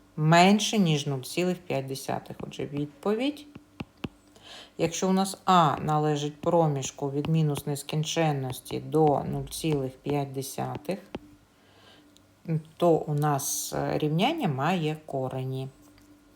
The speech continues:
Якщо б у вас стояло таке завдання, от як на, е, звичайному З Н О, окремо з математики, окремо з кожного предмету, да? Тобто, звичайно, не Н М Т,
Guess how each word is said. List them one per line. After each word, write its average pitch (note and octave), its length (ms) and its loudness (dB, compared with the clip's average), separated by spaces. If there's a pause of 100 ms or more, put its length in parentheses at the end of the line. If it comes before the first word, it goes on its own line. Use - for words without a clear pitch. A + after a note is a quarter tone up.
(480)
Якщо F3 340 4
б E4 80 -2
у G3 100 2
вас G3 240 6
стояло G3 520 4
таке F3+ 320 0
завдання, D#3+ 520 2
от D3+ 220 -4
як D#3+ 360 2
на, D#3+ 540 2
е, D3 60 -2
звичайному D3 760 2
З B2+ 100 -8
Н C#3 140 -2
О, E3+ 120 2
окремо D#3 580 2
з - 80 -10
математики, D#3+ 680 -4
окремо C#3 380 -4
з - 60 -10
кожного C#3 340 -6
предмету, C3+ 480 -8
да? F3 180 -2
Тобто, - 240 -6
звичайно, D3+ 420 0
не E3+ 220 4
Н F3 160 2
М F3+ 140 2
Т, F4 260 2